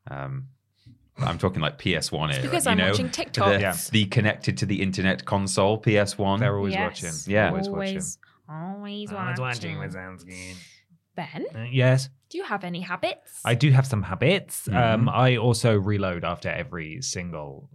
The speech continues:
Speaker 3: uh, firefight in, in a, in a shooter of any
Speaker 1: Mm-hmm.
Speaker 3: kind. Always reload compulsively. Um, similar to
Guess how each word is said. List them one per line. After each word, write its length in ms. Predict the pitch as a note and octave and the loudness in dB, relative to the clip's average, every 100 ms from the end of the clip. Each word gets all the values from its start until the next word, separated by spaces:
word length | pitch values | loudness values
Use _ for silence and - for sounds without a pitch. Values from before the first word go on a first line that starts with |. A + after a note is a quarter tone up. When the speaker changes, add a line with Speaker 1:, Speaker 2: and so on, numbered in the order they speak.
| - | -10
Speaker 3:
uh, 280 | E2 D#2+ - - | -8 -8 -8 -4
firefight 500 | F#2+ F#2 A2+ G#2 - | -4 -2 -2 -4 -8
in, 360 | F#2+ G2+ F2+ | -6 -6 -4
in 100 | F#2 G2+ | -4 -4
a, 220 | G2 F#2+ D#2 | -4 -6 -8
in 100 | F#2 | -8
a 60 | G2 | -6
shooter 420 | - A2+ A#2+ A2 | -4 -4 -4 -2
of 60 | |
any 140 | G#2 G2+ | -2 0
Speaker 1:
Mm-hmm. 80 | F#2 | -2
Speaker 3:
kind. 200 | A#2 B2+ | -2 -2
Always 300 | F2+ G2 - | 0 0 -2
reload 320 | E2 D#2 D#2 | -6 -8 -10
compulsively. 680 | - E2+ F2+ F2 C#2+ E2 E2 _ - - - _ - | -12 -12 -12 -12 -12 -12 -12 _ -20 -20 -20 _ -4
Um, 460 | G2 F#2+ F#2+ F#2 - D#3 - _ _ _ G3 G#2+ - | 0 0 0 -4 -6 -14 -16 _ _ _ -14 -12 -12
similar 500 | - - E3+ E3+ C3 | -6 0 2 4 4
to 500 | C3+ A#2+ A2 G#2 | 4 2 2 0